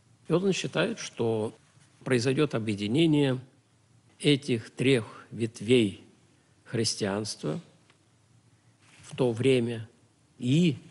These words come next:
они все трое единым фронтом выступят против Антихриста. Вот такова его идея в трех разговорах.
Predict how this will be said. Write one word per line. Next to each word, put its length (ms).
они 300
все 500
трое 300
единым 640
фронтом 600
выступят 800
против 520
Антихриста. 840
Вот 140
такова 400
его 300
идея 800
в 80
трех 300
разговорах. 880